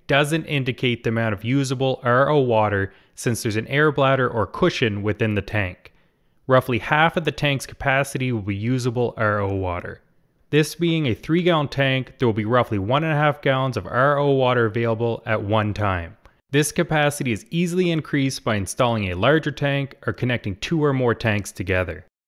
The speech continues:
Another important factor is the recovery rate. This is the amount of R O water that can be produced in a given time. This unit is rated for seventy-five gallons per day or three point one gallons per hour. Units with booster pumps will usually have higher recovery rates.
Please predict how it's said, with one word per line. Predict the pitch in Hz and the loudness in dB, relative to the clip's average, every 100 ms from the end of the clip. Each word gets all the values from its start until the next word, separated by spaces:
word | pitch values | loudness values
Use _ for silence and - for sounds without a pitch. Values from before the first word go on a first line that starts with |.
| _ _ _ - | _ _ _ -2
Another | 127 151 180 | 2 4 4
important | 170 - 165 151 | 4 4 2 2
factor | - 135 135 - 123 | 0 2 2 2 2
is | 107 | 2
the | 110 | 2
recovery | 104 - 113 113 98 | 2 4 4 4 2
rate. | 92 87 - _ _ _ - | 0 -4 -10 _ _ _ -4
This | 135 170 | -2 0
is | |
the | 151 135 | 0 2
amount | 135 131 | 2 2
of | 110 - | 2 2
R | 135 147 | 2 4
O | 156 151 | 6 4
water | 135 120 117 117 | 6 4 4 2
that | 107 | 0
can | - | -2
be | 104 | -4
produced | 101 104 123 147 139 - - | -2 0 4 4 2 -4 -6
in | 127 | -2
a | 110 | 0
given | 110 104 98 | 2 2 0
time. | 107 104 92 107 _ _ _ _ | -2 -2 -4 -8 _ _ _ _
This | 139 143 165 | -2 0 2
unit | 151 151 131 | 2 2 0
is | 110 | 2
rated | 120 117 - | 2 0 -2
for | 104 | -4
seventy-five | - 147 156 156 143 127 117 | 0 2 2 0 0 0 0
gallons | 123 117 107 | 0 0 -2
per | - | -4
day | 101 127 135 131 - _ - | -4 0 0 -2 -6 _ -6
or | 120 | -6
three | - - 165 156 | -6 0 0 0
point | - 135 123 | 0 -2 -2
one | 120 123 123 | 0 2 2
gallons | 113 107 104 - | 2 0 0 -2
per | 110 95 | -4 0
hour. | 95 92 87 113 _ _ _ _ - | 0 0 -4 -12 _ _ _ _ -2
Units | 127 143 131 - | 2 2 0 -2
with | 104 - | -2 2
booster | 156 175 - 131 | 4 4 2 -2
pumps | 120 110 101 | 0 0 0
will | 104 | -2
usually | 113 123 117 | -2 0 0
have | 95 | 0
higher | - - 113 117 | -2 0 2 2
recovery | 110 101 110 98 95 | 0 -2 -2 -2 -2
rates. | 92 87 95 - | -4 -6 -8 -16